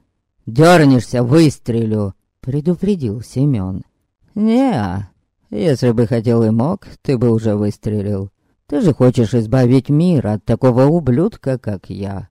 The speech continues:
Хочешь, вижу. Да смелости не хватает. Руки за голову.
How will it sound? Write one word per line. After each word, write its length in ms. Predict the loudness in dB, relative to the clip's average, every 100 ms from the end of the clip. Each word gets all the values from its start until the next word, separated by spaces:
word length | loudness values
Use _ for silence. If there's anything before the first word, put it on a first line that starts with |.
| _
Хочешь, 720 | -4 2 2 2 0 -4 -4
вижу. 640 | -6 -4 -4 -4 -6 -10 -10 _ _
Да 280 | -2 2 2
смелости 640 | 2 0 0 -2 -6 -6
не 180 | -4 -4
хватает. 800 | -6 -8 -8 -8 -8 -8 -12 -18 _ _ _ _ _ -8
Руки 520 | 2 4 6 4 0
за 220 | 0 0
голову. 720 | 2 2 2 0 -2 -4 -6